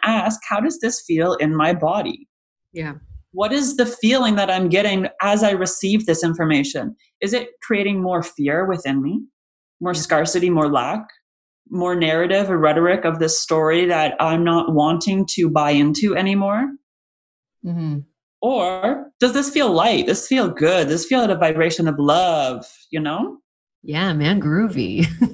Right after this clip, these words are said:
Speaker 1: Groovy. <laughs> And, and I think that goes into kind of a segue into our next sense is the clairsentient, the
Speaker 2: Mm-hmm.
Speaker 1: clear feeling,
Speaker 2: Mm-hmm.
Speaker 1: right? A lot of us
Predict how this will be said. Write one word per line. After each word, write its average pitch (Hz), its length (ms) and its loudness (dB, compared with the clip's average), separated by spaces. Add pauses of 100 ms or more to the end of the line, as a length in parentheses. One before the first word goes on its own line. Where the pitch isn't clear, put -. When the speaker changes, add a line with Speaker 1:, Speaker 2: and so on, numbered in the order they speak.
(140)
Speaker 1:
Groovy. 226 1120 2 (680)
<laughs> 294 440 0 (680)
And, 240 200 4
and 247 320 -2
I 262 80 -2
think 262 220 4
that 277 180 2
goes 349 180 4
into 247 960 2 (240)
kind - 240 0
of - 80 0
a 226 60 6
segue 214 500 2
into 202 380 2
our 180 460 2
next - 600 -4 (140)
sense 208 580 -4
is 180 340 0
the 180 100 -2
clairsentient, 180 1040 -2 (460)
the 196 140 -4
Speaker 2:
Mm-hmm. 180 120 -4
Speaker 1:
clear 226 180 0
feeling, 170 720 -2 (240)
Speaker 2:
Mm-hmm. 196 200 -4
Speaker 1:
right? 190 340 -2 (480)
A 208 60 -2
lot 226 340 0
of 381 140 0
us 247 360 2